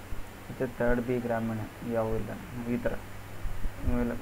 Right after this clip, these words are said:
total seats ಇಲ್ಲಿದಾವೆ, ಆರು seats ಇದ್ದಾವೆ ಇಲ್ಲಿ. ಈ ಥರ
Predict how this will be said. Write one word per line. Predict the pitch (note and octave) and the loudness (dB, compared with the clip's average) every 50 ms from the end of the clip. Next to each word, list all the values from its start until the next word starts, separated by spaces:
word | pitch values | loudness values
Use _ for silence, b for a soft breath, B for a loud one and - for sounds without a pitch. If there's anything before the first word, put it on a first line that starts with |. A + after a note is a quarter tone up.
| - - - | -4 0 2
total | B2+ B2 B2 C3 C3+ | 2 4 4 4 4
seats | C3 C#3+ C#3+ C#3 - F3+ F3 - - F3+ F3+ E3 - - | 2 2 0 2 0 0 0 -2 -2 -2 -2 -4 -4 -2
ಇಲ್ಲಿದಾವೆ, | C3+ A#2+ B2 A#2+ A#2 A2+ A2 G#2+ G#2 G#2+ - - - - - - - - - - - - - - - | 0 2 4 4 4 2 2 0 -4 -6 -8 -8 -10 -8 -4 -4 -4 -4 -2 -2 -2 -2 0 0 2
ಆರು | B2 A#2+ A#2+ B2 A#2+ | 6 6 6 6 4
seats | - - A#2+ A#2 - - A#2 | 2 0 -2 -2 -2 0 2
ಇದ್ದಾವೆ | A2+ - A2 G#2+ | 2 2 2 -2
ಇಲ್ಲಿ. | G#2+ G#2 A2+ A2+ - - - - - - - - - - - - - - - - - - - - - - - - - - - - - - - - - - - - - - C3 | -4 -6 -6 -6 -6 -8 -8 -8 -10 -10 -10 -10 -8 -2 0 0 0 0 -4 -8 -12 -12 -12 -12 -12 -12 -12 -12 -2 0 0 0 0 -4 -10 -10 -10 -10 -10 -10 -8 -6 -4
ಈ | B2+ A2 | -4 -2
ಥರ | - G2+ | -2 -2